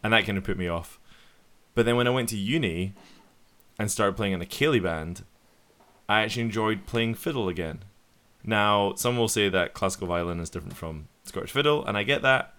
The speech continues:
But I was, I was against playing violin. I didn't really class it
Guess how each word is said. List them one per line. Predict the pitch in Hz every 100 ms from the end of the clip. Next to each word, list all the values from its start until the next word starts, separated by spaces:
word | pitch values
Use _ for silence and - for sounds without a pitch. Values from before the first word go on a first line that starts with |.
| - _ - _ _ _ _ _ _ _ -
But | 110 101 - _ _ _ _ _ _ _ 104
I | 110 117 123
was, | 123 113 98 - -
I | 110 120
was | 113 110
against | 101 104 110 95 - -
playing | 104 98
violin. | 92 92 98 95
I | 87 92
didn't | 95 95
really | 98 95
class | 92 - 95 92
it | 92